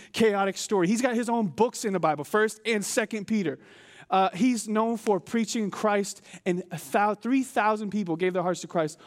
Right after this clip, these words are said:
on one single day. That is the Peter that we know. That is the Peter that we love. But few people talk about Andrew, who actually brought Peter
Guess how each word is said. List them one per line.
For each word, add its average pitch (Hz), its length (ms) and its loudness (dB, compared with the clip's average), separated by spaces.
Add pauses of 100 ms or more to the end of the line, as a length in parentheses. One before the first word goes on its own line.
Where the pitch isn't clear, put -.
(140)
on 214 200 0
one 262 260 0
single 233 440 0
day. 190 180 2
That 185 240 0
is 202 220 0
the 170 100 0
Peter 180 340 0
that 156 160 -2
we 160 80 -4
know. 160 320 0 (280)
That 160 100 2
is 160 80 -2
the 151 80 -4
Peter 151 240 -2
that 143 120 -2
we 139 120 -6
love. 151 420 0 (380)
But - 160 -4
few 220 260 -2
people 147 320 -6
talk 151 300 -2
about 139 320 -2
Andrew, 160 400 0
who 147 240 -2
actually 185 380 -2
brought 151 520 -2
Peter 147 420 -4